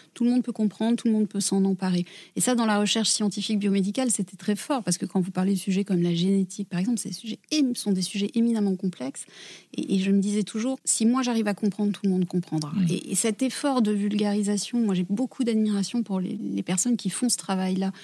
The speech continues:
Speaker 1: qui sont des relais entre la science dans ce qu'elle a de plus dur, euh, et de plus complexe, et le grand public au sens large.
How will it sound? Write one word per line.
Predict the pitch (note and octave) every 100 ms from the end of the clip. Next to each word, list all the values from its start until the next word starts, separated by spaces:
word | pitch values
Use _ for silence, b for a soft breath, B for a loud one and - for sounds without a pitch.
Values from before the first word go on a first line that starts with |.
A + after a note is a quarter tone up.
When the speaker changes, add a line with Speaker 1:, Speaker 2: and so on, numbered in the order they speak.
| B B
Speaker 1:
qui | -
sont | F#3 A3
des | G3 F#3+
relais | F#3 G3+ F#3+ F3+
entre | E3 - D#3+
la | E3
science | - - G#3+ G3
dans | F#3
ce | E3+
qu'elle | - F3+
a |
de | E3+
plus | E3 - F3+ E3+
dur, | F3+ E3+ F3+ A3 A3+ G#3+ -
euh, | - - -
et | -
de | E3+
plus | F3+ - F#3+ G3 G#3+ -
complexe, | G3 F3+ A#3 B3+ - B B B -
et | F3+ E3+ E3+ E3+
le | E3+
grand | E3 F#3+ G#3+
public | A#3 A#3 C4 -
au | F#3+
sens | G3 F#3 -
large. | B3 G3